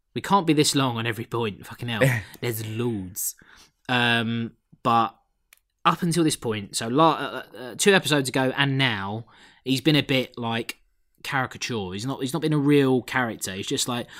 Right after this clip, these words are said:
Speaker 1: "I'm a Scottish guy and I like to drink and I hate you 'cause you're my son-in-law." It's like, "Fuck off, mate." Like,
Speaker 2: Yeah, good.
Speaker 1: come on,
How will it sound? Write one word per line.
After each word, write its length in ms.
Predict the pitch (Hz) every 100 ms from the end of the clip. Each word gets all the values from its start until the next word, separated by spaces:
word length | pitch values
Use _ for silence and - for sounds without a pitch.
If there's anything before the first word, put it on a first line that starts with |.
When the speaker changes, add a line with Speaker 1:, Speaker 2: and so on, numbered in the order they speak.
| 151
Speaker 1:
"I'm 260 | - 247 240
a 100 | 170
Scottish 600 | - - 175 185 175 -
guy 200 | 175 156 180
and 140 | 175 139
I 60 |
like 320 | 131 175 185 -
to 120 | 120
drink 400 | 107 135 160 156
and 180 | 135 127
I 100 | 107
hate 300 | 113 143 151
you 160 | 147 131
'cause 240 | 127 117
you're 180 | 117 120
my 120 | 104
son-in-law." 720 | - 113 131 139 143 139 127 - _
It's 140 | 127 -
like, 300 | 143 143 -
"Fuck 320 | - 139 -
off, 180 | 95 -
mate." 240 | 107 107 -
Like, 320 | 120 120 123
Speaker 2:
Yeah, 160 | 107 113 113
good. 160 | 107 113
Speaker 1:
come 160 | 139
on, 160 | 120 98